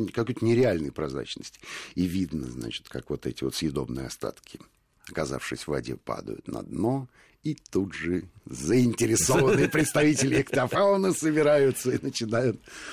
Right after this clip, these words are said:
Speaker 1: начинают лакомиться этим угощением.
Speaker 2: Алексей Гусев и Гия Саралидзе в студии Вести Ф М. Совсем скоро мы продолжим наш, э, сегодняшний разговор. Напомню, что о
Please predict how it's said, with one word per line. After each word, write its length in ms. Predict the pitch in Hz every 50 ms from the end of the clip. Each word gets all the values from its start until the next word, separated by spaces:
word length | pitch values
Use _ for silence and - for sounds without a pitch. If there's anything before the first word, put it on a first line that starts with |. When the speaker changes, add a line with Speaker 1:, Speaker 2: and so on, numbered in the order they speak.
| - - - - -
Speaker 1:
начинают 500 | - 104 98 - 117 113 120 123 120 -
лакомиться 720 | 117 120 120 113 110 98 - 104 87 80 87 80 - - 85
этим 280 | 82 80 - 98 80 78
угощением. 560 | 78 78 69 - - - 65 - - - -
Speaker 2:
Алексей 460 | - - 165 185 180 - - 269 254
Гусев 380 | 190 208 240 - - 196 135 170
и 40 | 170
Гия 240 | 160 196 202 196 -
Саралидзе 540 | - 175 165 170 165 151 131 90 85 95
в 60 | - -
студии 420 | - - 147 131 104 117 123 117
Вести 400 | 107 127 123 110 - - - 110
Ф 160 | 107 98 - -
М. 260 | 135 160 208 214 - - _ _ _ - - _ _ _ _
Совсем 720 | - - - - - 120 123 120 - - - 185 196 202 -
скоро 500 | - - - - 123 110 95 98 113 127
мы 200 | 127 107 110 113
продолжим 800 | - - 123 127 127 110 120 127 107 95 90 - 87 85 85 90
наш, 400 | 95 90 82 - - - - -
э, 340 | 87 85 85 85 85 80 76 -
сегодняшний 520 | - 101 98 95 80 85 - - - 87
разговор. 680 | 82 87 85 87 92 107 104 117 151 190 220 214 156 98
Напомню, 480 | 82 87 80 - 117 139 151 139 113 101
что 380 | - - - 101 101 104 - -
о 220 | 101 113 110 -